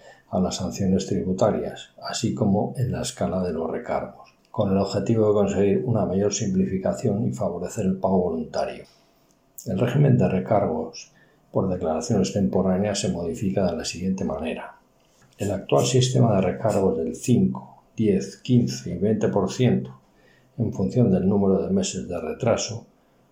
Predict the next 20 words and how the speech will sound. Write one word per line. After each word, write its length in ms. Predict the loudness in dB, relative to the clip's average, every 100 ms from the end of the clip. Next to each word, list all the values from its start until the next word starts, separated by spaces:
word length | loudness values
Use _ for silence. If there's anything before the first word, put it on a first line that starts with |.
| _ -6
pasa 360 | -4 0 0
a 60 | 0
ser 220 | 2 2
un 160 | 2 0
recargo 520 | 0 0 0 0 -2
creciente 600 | -4 -4 0 2 4 2
del 160 | 2
uno 200 | 2 2
por 220 | 2 0 -2
ciento 540 | 0 0 0 -2 -8 -14 _ _ -10
por 220 | -8 -2
cada 200 | -2 0
mes 200 | -2 -2
completo 540 | -4 -4 -4 -2 0
de 80 | 0
retraso, 640 | -4 -6 -4 -4 -6 -12 _ _ -16
sin 260 | -4 -2
intereses 540 | -2 -2 -4 -4 -4 -4
de 100 | -4
demora. 480 | -4 -4 -6 -8